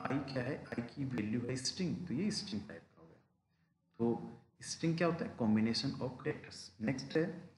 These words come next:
अपना sequence में list। तो list, list क्या होती है स्टूडेंट? तो list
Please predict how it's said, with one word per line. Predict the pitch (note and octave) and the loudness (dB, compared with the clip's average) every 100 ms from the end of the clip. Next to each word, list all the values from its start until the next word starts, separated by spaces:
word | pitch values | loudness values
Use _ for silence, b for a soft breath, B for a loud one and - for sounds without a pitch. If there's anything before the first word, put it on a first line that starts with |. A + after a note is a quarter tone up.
| _ - | _ -20
अपना | - C3+ | 0 2
sequence | C3+ A#2+ - C#3 C#3 | 2 -2 0 0 0
में | B2 A2+ F3+ - - _ _ A2 | -2 -2 -4 -10 -18 _ _ -2
list। | A2+ - - - - _ _ _ _ - | 0 2 -4 -14 -18 _ _ _ _ 2
तो | |
list, | B2 A#2 F#3+ - - | 2 4 2 2 2
list | B2 G3 - G#3 | 4 4 2 2
क्या | F#3 | 2
होती | F3 | 2
है | - | 0
स्टूडेंट? | - - G#2+ C#3+ - | -4 -4 -2 -2 -2
तो | - - _ _ _ _ - A#2 | -6 -10 _ _ _ _ -2 4
list | E3+ - | 4 4